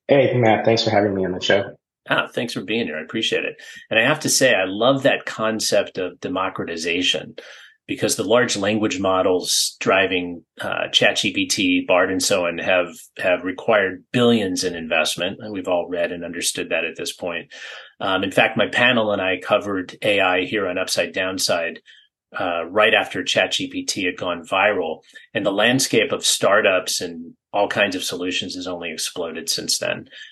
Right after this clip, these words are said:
Speaker 2: So it, it really is looking like technology everyone can use. And I, I like that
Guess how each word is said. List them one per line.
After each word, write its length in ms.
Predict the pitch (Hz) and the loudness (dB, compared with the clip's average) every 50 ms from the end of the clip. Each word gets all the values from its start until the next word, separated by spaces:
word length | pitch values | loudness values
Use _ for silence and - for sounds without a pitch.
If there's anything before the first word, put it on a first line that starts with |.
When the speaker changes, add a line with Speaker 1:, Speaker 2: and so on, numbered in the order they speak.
| - _ | -20 _
Speaker 2:
So 420 | - - 107 98 92 90 90 - - | -2 0 2 4 4 2 2 0 0
it, 180 | - 139 117 - | 0 0 2 2
it 140 | 139 123 131 | 0 2 4
really 280 | 156 165 160 147 135 123 | 4 6 6 6 6 6
is 200 | 139 135 131 - | 6 4 4 2
looking 260 | 110 98 - 104 95 | 0 0 0 0 2
like 180 | 90 90 87 - | 2 0 0 2
technology 680 | - 95 - - 92 90 90 90 90 90 92 92 90 - | 0 0 0 2 0 2 2 4 2 2 0 0 2 2
everyone 480 | 101 98 95 98 92 87 90 85 82 80 | 2 2 2 2 0 0 0 -2 -2 -4
can 180 | - 90 90 | -4 -4 -4
use. 360 | 82 87 87 85 82 - - | -2 -2 -2 -2 0 0 0
And 100 | 95 85 | 0 2
I, 140 | 85 87 87 - | 2 0 0 0
I 100 | - 92 | 0 0
like 420 | 90 90 92 92 90 90 - - - | 2 2 4 2 2 0 -2 -2 0
that 360 | 92 87 82 82 82 82 - | 2 2 4 2 2 0 -4